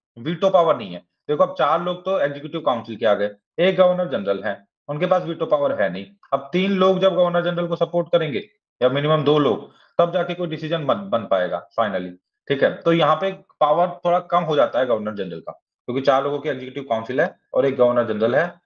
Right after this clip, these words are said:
इनको देख लेना आप। ठीक है, तो जब कोई डिसीजन लिया जाएगा तो ये voting से होगा, तो ऐसी condition में काफी हद तक power कम हो जाता है यहाँ पे किसका, governor जनरल of बंगाल का।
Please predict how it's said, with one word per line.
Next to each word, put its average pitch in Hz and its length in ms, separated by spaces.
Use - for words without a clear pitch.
इनको 117 180
देख 107 220
लेना 131 160
आप। - 200
ठीक 131 140
है, 110 80
तो 117 140
जब 123 160
कोई 139 140
डिसीजन 127 300
लिया 123 160
जाएगा 123 240
तो 165 100
ये 170 100
voting 139 360
से 135 80
होगा, 95 240
तो 127 60
ऐसी 127 160
condition 123 320
में 143 100
काफी 131 240
हद 117 100
तक - 160
power 123 280
कम 139 140
हो 135 140
जाता 104 280
है 123 80
यहाँ 104 240
पे 135 60
किसका, 156 600
governor 123 600
जनरल 123 280
of 143 100
बंगाल 98 400
का। - 340